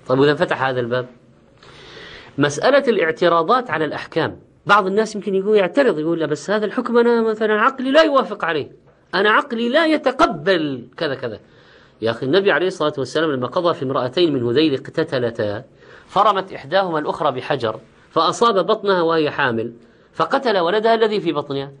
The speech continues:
فاختصموا إلى النبي صلى الله عليه وسلم فقضى أن دية ما في بطنها غرة عبد أو أمة، يعني أن المقابل لهذا الجنين، الدية، دية الجنين عبد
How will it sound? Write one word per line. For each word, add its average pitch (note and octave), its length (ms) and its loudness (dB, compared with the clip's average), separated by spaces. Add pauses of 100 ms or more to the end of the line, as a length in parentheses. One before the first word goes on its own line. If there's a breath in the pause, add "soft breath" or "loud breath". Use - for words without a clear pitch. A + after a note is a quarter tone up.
(380 soft breath)
فاختصموا E3+ 680 0
إلى D3+ 160 0
النبي C3 440 -2
صلى C#3 280 -4
الله C3+ 400 0
عليه A#2+ 280 0
وسلم F#3 440 0 (360 soft breath)
فقضى F#3 600 0
أن F#3+ 260 -2
دية F3+ 320 -2
ما F#3+ 220 -2
في F3 160 -2
بطنها G3 680 0 (140)
غرة F3+ 460 2
عبد F3 320 0
أو F3 320 0
أمة، D3 240 0 (420)
يعني C#3+ 560 0
أن E3 340 0
المقابل C#3+ 1040 0
لهذا F3 960 -2
الجنين، D#3+ 760 -2 (380)
الدية، D#3+ 460 2
دية F#3+ 340 2
الجنين F#3 720 0 (460 soft breath)
عبد F#3+ 460 2